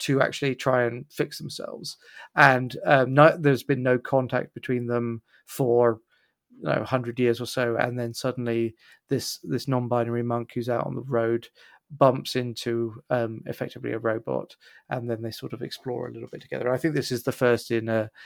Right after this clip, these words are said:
in a series. So, um, this was fun. I, I quite enjoyed this. And then the last one is A Spindle Splintered,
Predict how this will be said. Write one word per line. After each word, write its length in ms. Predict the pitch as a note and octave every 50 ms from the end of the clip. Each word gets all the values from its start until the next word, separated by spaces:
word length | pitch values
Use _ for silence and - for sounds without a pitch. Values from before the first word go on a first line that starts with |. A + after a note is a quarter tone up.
| - _ -
in 140 | C#3 B2
a 100 | B2 A#2
series. 460 | - - - C3+ - - - G2+ - -
So, 360 | - B2+ A#2 A#2 A2+ A#2 A#2+
um, 300 | A#2 A#2 A2+ A2+ A#2 A#2 _ - - - -
this 160 | - A#3 -
was 160 | - B3+ -
fun. 280 | - - A3 G#3+ A3 A#3
I, 280 | A3+ F3+ F3+ - G3 F#3+
I 40 | E3
quite 240 | - - E3+ D#3+ -
enjoyed 300 | C#3 B2+ C#3 C#3 C3+ C3+
this. 260 | D3 D3 D3 - - _ _ - -
And 160 | - E3+ D3+
then 60 | D3+ D3+
the 120 | D3+ D#3
last 240 | E3 F3 E3 - -
one 160 | E3 D#3 D#3
is 300 | - - E3+ C#3+ - -
A 100 | - -
Spindle 560 | - - - - - F3 D#3+ D#3 D3 D3 C#3
Splintered, 640 | B2+ - - - D#3+ D#3+ D#3 D3+ F3 F3 D#3+ D#3+